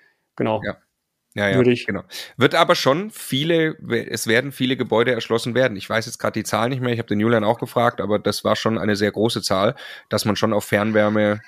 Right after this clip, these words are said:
Speaker 2: hoffen kann und darf. Und
Speaker 1: Ja.
Speaker 2: deshalb, äh,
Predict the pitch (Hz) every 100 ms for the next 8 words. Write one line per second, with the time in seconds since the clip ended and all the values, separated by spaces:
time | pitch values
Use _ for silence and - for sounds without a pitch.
0 | - - - - 107 107 - 107 113 98
1 | 92 98 107 202 - - - - _ -
2 | 113 123 123 117 120 127 - - - 90
3 | 107 113 110 107 -